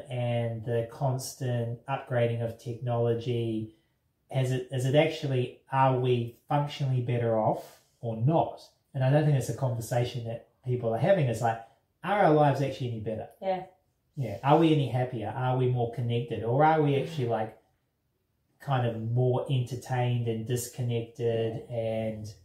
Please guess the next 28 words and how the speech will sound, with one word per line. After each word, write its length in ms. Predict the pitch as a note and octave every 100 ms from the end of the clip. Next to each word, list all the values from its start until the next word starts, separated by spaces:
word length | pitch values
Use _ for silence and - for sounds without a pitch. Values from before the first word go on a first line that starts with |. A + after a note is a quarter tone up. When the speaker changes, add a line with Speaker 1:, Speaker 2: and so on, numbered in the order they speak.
| _ _ _ _ _
Speaker 1:
you 120 | C3+
know, 100 | A#2
I 80 | A#2+
mean, 160 | C3 B2+
it's 160 | -
like 180 | C3 A#2
this 180 | A#2 -
thing 140 | A#2+
of 160 | A2 A2+
even, 240 | A2 A2
like, 240 | G#2+ A2 -
things 240 | A#2 G#2+
of 140 | G#2+
rates 260 | A2 A2+ -
of 100 | A2+
depression 500 | G2 - B2 - A#2
and 100 | A2+
anxiety, 540 | A2+ A2+ A#2+ A#2+ A#2+ A2+
like, 160 | A#2
we're 300 | A#2+ A#2 A#2
Speaker 2:
Oh. 100 | A2+ -
Speaker 1:
technically 520 | G3 F3 D#3+ D#3 C3+
more 300 | B2+ C3 B2+ -
connected. 720 | A#2+ C3+ G#3+ - D#3 D#3+ -
Speaker 2:
Yeah, 240 | F#3 F#3 - E3 F3
we're 300 | F3+ F3 D#3 - _ _ _ _ _
Speaker 1:
But 220 | C3 B2+
we, 220 | C3 -